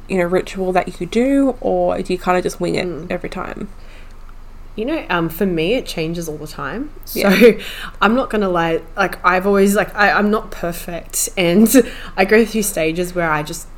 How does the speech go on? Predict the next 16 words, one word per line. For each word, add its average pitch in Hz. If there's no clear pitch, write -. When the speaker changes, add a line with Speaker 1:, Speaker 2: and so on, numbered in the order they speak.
Speaker 2:
I 170
don't 170
wanna 160
do 160
anything, 170
I 147
don't 139
wanna 165
manifest, 165
I 156
just 156
wanna 156
sometimes, 160
like 147
you 170
said, 160